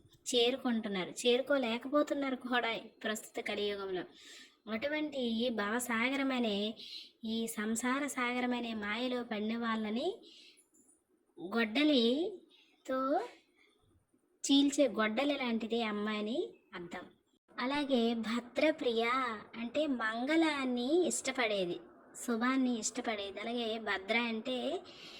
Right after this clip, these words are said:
శివుడు అనే అర్థం కూడా వస్తుంది. భద్రప్రియ, శివుడు అంటే అమ్మకి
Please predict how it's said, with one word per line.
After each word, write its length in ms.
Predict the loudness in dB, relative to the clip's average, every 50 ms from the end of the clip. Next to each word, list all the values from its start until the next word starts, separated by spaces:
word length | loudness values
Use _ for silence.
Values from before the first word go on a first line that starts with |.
| -18 -18 -18 -12 -8
శివుడు 360 | 2 4 6 6 6 4 2
అనే 220 | 2 0 2 2 2
అర్థం 340 | 2 0 -2 -2 0 0 0
కూడా 180 | 0 -2 -2
వస్తుంది. 480 | -2 -4 -6 -6 -8 -8 -6 -6 -4 -4
భద్రప్రియ, 720 | -4 -2 -4 -4 -2 -2 -4 -4 -2 -2 -2 -2 -2 -4 -6 -8 -10 -10
శివుడు 360 | -6 -2 -2 -2 0 0 -2
అంటే 280 | -2 -4 -4 -4 -4 -4
అమ్మకి 540 | -2 -2 -2 -4 -4 -4 -4 -2 -2 -4